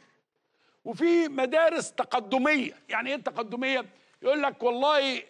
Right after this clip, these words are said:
آه، لا، إحنا يعني استهلاكنا ممكن نقلله،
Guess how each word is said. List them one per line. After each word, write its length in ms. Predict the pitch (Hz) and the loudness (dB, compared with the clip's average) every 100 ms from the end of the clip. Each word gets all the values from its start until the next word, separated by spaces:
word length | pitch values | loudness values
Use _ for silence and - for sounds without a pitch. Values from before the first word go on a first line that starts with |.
| - | -6
آه، 300 | 226 220 226 | -4 -2 -2
لا، 200 | 247 262 | 0 0
إحنا 320 | 226 233 240 | -2 0 0
يعني 380 | 233 220 220 - _ _ 196 | 2 -2 -6 -12 _ _ -10
استهلاكنا 1120 | - 233 240 269 262 247 240 233 233 226 233 | -2 0 2 -2 -4 0 2 4 4 4 2
ممكن 440 | 247 254 233 240 | -2 -6 -6 -6
نقلله، 1000 | 233 220 226 240 269 269 262 247 247 233 | -2 -4 -4 -4 -2 0 2 2 2 2